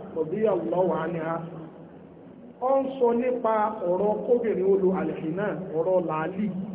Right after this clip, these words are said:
táwọn obìnrin máa ń tọ́ sọ́wọ́, bá tọ́ fẹ́fẹ́, àwọn míì ò tó fi soge sójú. Ìsìláàmù faramọ́. Tóbìnrin ọba ti fi hàn. Obìnrin tó bá ti lo làálì, yóò wọ glove.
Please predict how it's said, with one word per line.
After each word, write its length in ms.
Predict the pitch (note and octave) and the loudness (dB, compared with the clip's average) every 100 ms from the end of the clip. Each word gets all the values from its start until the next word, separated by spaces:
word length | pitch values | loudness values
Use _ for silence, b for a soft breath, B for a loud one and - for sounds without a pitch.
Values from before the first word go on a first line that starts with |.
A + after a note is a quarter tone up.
| - - - - - | -10 -12 -14 -16 -14
táwọn 300 | - F#3+ F#3+ | -4 0 4
obìnrin 240 | F3 E3+ F3 | 2 0 -2
máa 140 | E3+ | -2
ń 40 | F3 | -2
tọ́ 160 | F3 E3+ | -2 0
sọ́wọ́, 460 | F#3 F3+ F#3 F3+ | 0 2 4 2
bá 100 | F3+ F#3+ | 0 -2
tọ́ 160 | F#3 D#3 | -2 -4
fẹ́fẹ́, 460 | F#3 F3+ - F3+ - - - - - - | -2 -4 -2 -2 -4 -8 -16 -18 -18 -16
àwọn 220 | - D3+ F3 | -10 -8 0
míì 120 | G#3+ | 2
ò 80 | F#3+ | 2
tó 100 | E3+ | -2
fi 120 | E3+ | -8
soge 300 | - D#3+ E3+ | -8 -4 -2
sójú. 240 | F3 G3 - G3 F#3+ - - - - - - - - - - - - | 0 0 0 -8 -8 -10 -12 -14 -14 -16 -16 -18 -20 -20 -20 -20 -16
Ìsìláàmù 540 | F3 E3 F3 G3+ G#3 | -14 -4 0 0 0
faramọ́. 420 | E3+ E3 D#3 D#3+ D3 - - - - - - - - - - - - - - - - - - | -2 0 0 -4 -6 -10 -14 -16 -16 -18 -18 -18 -18 -16 -18 -18 -18 -18 -18 -18 -18 -20 -16
Tóbìnrin 440 | - A3+ A3+ E3+ E3+ | 0 2 4 2 0
ọba 240 | D3 D#3+ | 0 0
ti 120 | D#3+ D#3 | -2 -6
fi 120 | D#3+ | -6
hàn. 160 | C#3+ - - - - - - - | -6 -10 -14 -16 -18 -16 -16 0
Obìnrin 340 | G3 G3+ F#3+ | 6 8 8
tó 80 | G#3 | 8
bá 100 | G#3 | 6
ti 160 | G3 - | 4 2
lo 200 | F#3 F3+ F3 F3 | 6 6 8 6
làálì, 480 | E3+ E3 D#3 D#3 F#3+ F#3+ F#3 - - - - - - | 4 2 2 2 4 4 4 2 -2 -4 -8 -8 -8
yóò 180 | - F#3 | 0 2
wọ 140 | F#3 - | 4 4
glove. 380 | D#3+ F3 E3+ | 2 2 2